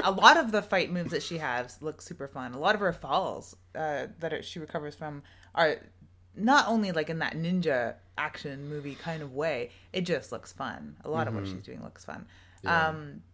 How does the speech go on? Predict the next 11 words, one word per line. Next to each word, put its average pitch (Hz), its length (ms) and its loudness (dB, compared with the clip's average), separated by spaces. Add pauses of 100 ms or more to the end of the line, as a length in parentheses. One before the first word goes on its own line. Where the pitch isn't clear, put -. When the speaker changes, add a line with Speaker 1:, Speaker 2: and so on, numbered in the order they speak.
(220)
Speaker 2:
The 113 120 2
action 131 320 2
in 107 60 0
this 101 160 -4
movie 101 240 -2
is 92 180 -6
really 104 280 0
ramped 95 360 -6
up. 95 240 -4 (180)
You'll 120 220 0
find 113 600 2